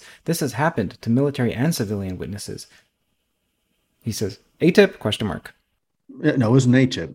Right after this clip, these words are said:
Speaker 2: I mean, no, it wasn't A tip, but, but yeah, there were people who definitely, who definitely, uh, tried to intimidate people. And, um, you know, all I gotta say is, you know, I,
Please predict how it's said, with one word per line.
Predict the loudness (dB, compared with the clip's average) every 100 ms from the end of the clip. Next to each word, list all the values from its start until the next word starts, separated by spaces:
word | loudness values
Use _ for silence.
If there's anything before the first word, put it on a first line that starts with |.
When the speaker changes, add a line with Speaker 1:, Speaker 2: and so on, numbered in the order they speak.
| -8
Speaker 2:
I |
mean, | -6 -4 -6 -8 _
no, | -8 -4
it | -2
wasn't | -2 -2 -4
A |
tip, | -4 -8
but, | -6 -6
but | -8 -8 -8
yeah, | -2 -2 0
there | -4
were | -4
people | -6 -8 -8
who | -8
definitely, | -10 -10 -10 -10 -10 -14 _ -20 -20 _ _
who | -6 -4
definitely, | -4 -6 -8 -8 -8 -10
uh, | -10 -8 -10 -12 -14 -14
tried | -12 -10
to | -10
intimidate | -10 -10 -10 -10
people. | -12 -14 -20 _ _ _
And, | -12 -10 -12 -10
um, | -12 -12 -14 -16 -20 _ _ _ -16
you |
know, | -16 -18 _ _
all | -8
I | -6
gotta | -8 -8
say | -8 -8
is, | -8 -10
you | -12
know, | -12 -14 -16
I, | -18